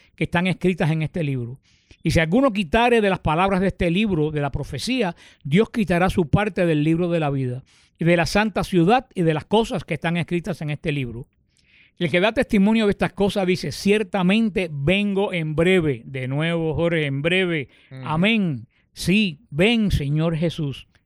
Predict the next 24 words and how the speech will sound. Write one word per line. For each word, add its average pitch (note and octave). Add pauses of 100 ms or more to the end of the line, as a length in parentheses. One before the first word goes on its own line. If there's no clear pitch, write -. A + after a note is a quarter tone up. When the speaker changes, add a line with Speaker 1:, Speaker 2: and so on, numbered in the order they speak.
(340)
Speaker 1:
La C3
gracia G3
de E3+
nuestro D3+
Señor D3+
Jesucristo D#3+ (280)
sea F#3+
con C#3+
todos E3+
vosotros. G3 (400)
Amén. A#2 (340)
Y C#3+
terminamos C#3+
increíblemente D#3
el, B2 (440)
el D#3
Apocalipsis. D3+ (240)
Ya C3
casi E3
que D#3+
lo E3
voy D3
a E3
extrañar. C#3+